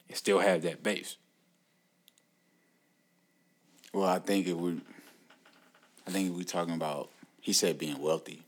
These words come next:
Speaker 2: but, you know,
Speaker 1: Right.
Speaker 2: successful, impactful,
Speaker 1: Yeah.
Speaker 2: tycoon,
Speaker 1: Right.
Speaker 2: what you talking about? Um, I think, I think the point, I think there's a certain point. I think that, I think there's only one point.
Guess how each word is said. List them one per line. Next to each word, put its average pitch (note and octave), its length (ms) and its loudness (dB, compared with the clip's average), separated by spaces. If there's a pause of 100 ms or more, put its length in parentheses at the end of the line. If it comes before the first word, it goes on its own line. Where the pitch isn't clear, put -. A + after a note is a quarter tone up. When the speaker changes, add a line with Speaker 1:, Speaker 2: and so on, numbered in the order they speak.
Speaker 2:
but, - 260 -6 (260)
you E2 100 -8
know, F#2+ 100 0
Speaker 1:
Right. - 220 -6
Speaker 2:
successful, - 500 -4
impactful, D#2+ 680 -6 (180)
Speaker 1:
Yeah. F#2+ 180 -2 (800)
Speaker 2:
tycoon, D#2+ 800 -6 (300)
Speaker 1:
Right. E2+ 200 2
Speaker 2:
what D2+ 80 -8
you D2+ 60 -10
talking D#2 280 -6
about? - 180 -14
Um, D#2+ 380 0 (1900)
I A2 160 10
think, G2 340 4
I E3 120 12
think B2 220 8
the F#2+ 100 6
point, F#2+ 420 4 (460)
I G2+ 80 -2
think G#2 160 2
there's F2 140 4
a D#2+ 80 0
certain D#2+ 280 2
point. D#2 300 -6 (180)
I E2 140 -8
think F2 220 -2
that, D#2 200 -4
I - 40 -10
think E2+ 200 -4
there's D2+ 160 -6
only D2 180 -6
one D3 220 -2
point. - 300 -8